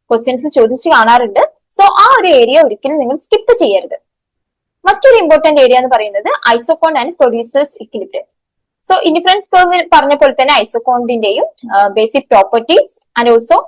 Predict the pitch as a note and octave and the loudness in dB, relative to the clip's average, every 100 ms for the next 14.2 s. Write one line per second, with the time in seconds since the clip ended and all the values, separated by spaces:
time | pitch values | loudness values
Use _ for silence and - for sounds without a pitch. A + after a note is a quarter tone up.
0 | _ _ _ _ - A3 A3 - C#4 C#4 | _ _ _ _ -2 0 0 2 0 2
1 | C#4+ C#4+ A#3+ A#3 B3+ A#3+ C4+ F#4+ - - | 0 2 -2 -2 -4 -4 -2 -4 -4 -14
2 | _ _ _ _ - A#3+ A#3+ C4+ C4 C4 | _ _ _ _ -10 -6 0 2 2 -2
3 | A#3+ B3+ G#3+ C#4 B3+ A3 A3+ A#3+ C4 G3+ | -6 -6 -8 -6 -2 0 -2 -2 0 0
4 | A3 E4+ E4 A3 A3 A#3 A3 A#3 A#3+ A#3 | 0 -4 -4 -4 -2 -2 -4 -4 -6 -6
5 | C4+ A#3 A#3 A3+ B3+ A#3 A3 C4+ G#3+ G#3 | -4 -4 -6 -12 -6 -4 -4 -4 -2 0
6 | A#3+ A3 F3+ D4+ - _ - E4 E4+ F4 | 0 0 -2 -6 -6 _ -4 0 0 0
7 | B4+ - _ D4+ D4+ E4 F#4+ F#4+ B3+ A3+ | -4 -6 _ 0 2 0 -2 -4 -6 -8
8 | G#3 - - _ _ _ - G#3+ G#3+ - | -8 -10 -12 _ _ _ -6 -2 -2 -4
9 | - E4 F#4 - - G#3+ A3 A3 - A#3 | 0 0 0 -4 -2 4 4 4 2 -2
10 | - A#3 C#4+ C#4 B3 B3 C4 C4+ - D4 | -6 -8 -4 -2 -2 -4 -6 -6 -4 -4
11 | - A3+ A#3+ A#3+ C4 C4 B3 _ A3+ A3+ | -2 -2 -2 -2 -2 -2 -12 _ -8 -6
12 | B3 A#3+ B3 D4+ - _ _ A#3+ A#3+ A#3+ | -4 -4 0 -2 -4 _ _ -6 -4 -2
13 | C4 A#3 A#3+ A#3+ D4+ B4 A#3+ B3+ - A3 | 0 0 -2 -4 -4 -4 -6 -8 -4 -4
14 | - - | -4 -12